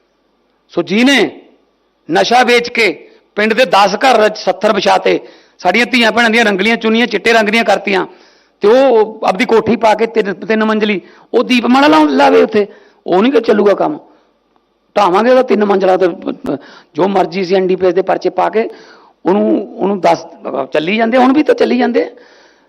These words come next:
ਉਹ ਚ-, ਇਹ ਹਟਣਾ ਨਹੀਂ, ਇਹ ਕੰਮ ਵਧੂਗਾ। ਇਹ ਮੈਂ ਪੁਲਿਸ ਨੂੰ ਕਹਿਤਾ, ਇਹ ਚੱਲਣਾ ਹੈ। ਇਹ ਬਿਮਾਰੀ ਬਹੁਤ ਜੜ੍ਹਾਂ ਡੂੰ-, ਡੂੰਘੀਆਂ ਨੇ। ਇਹ ਕਿਤੇ ਆਪਾਂ ਉਹ ਉੱਪਰੋਂ,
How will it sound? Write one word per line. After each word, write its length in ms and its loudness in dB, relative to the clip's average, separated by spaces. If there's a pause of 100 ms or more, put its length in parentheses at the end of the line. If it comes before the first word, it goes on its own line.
(220)
ਉਹ 320 2
ਚ-, 140 2
ਇਹ 300 2
ਹਟਣਾ 260 0
ਨਹੀਂ, 200 4
ਇਹ 80 2
ਕੰਮ 200 0
ਵਧੂਗਾ। 380 4
ਇਹ 180 4 (440)
ਮੈਂ 80 -2
ਪੁਲਿਸ 220 0
ਨੂੰ 140 0
ਕਹਿਤਾ, 240 2
ਇਹ 60 2
ਚੱਲਣਾ 340 2
ਹੈ। 240 0 (440)
ਇਹ 80 0
ਬਿਮਾਰੀ 380 2
ਬਹੁਤ 320 2
ਜੜ੍ਹਾਂ 240 2
ਡੂੰ-, 200 2
ਡੂੰਘੀਆਂ 380 0
ਨੇ। 420 -2 (1700)
ਇਹ 100 0
ਕਿਤੇ 220 -2
ਆਪਾਂ 240 2
ਉਹ 340 2
ਉੱਪਰੋਂ, 320 0